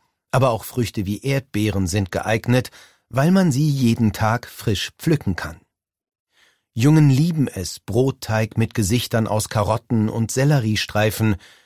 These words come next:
geschnittenen Tomaten oder Käsestückchen zu verzieren. Sie mögen es auch, Obstsaft einzufrieren, um ihr eigenes Eis zu machen. Wenn sie dann ein bisschen größer geworden sind,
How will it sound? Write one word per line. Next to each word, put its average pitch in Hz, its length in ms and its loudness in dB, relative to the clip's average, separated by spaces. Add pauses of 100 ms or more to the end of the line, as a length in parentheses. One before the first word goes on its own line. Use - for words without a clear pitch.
geschnittenen 143 580 2
Tomaten 110 640 0
oder 131 380 0
Käsestückchen 101 960 -2
zu - 200 -6
verzieren. - 720 -4 (760)
Sie 120 220 4
mögen 104 280 2
es 98 240 -6
auch, 117 340 -2
Obstsaft - 760 -4
einzufrieren, 113 880 0 (300)
um 151 160 2
ihr 135 360 -2
eigenes 117 600 -2
Eis 156 380 -2
zu - 140 -2
machen. - 400 -6 (800)
Wenn 135 260 2
sie 123 140 2
dann 120 240 2
ein 113 160 0
bisschen 113 360 -2
größer 110 380 0
geworden 113 440 0
sind, 123 320 2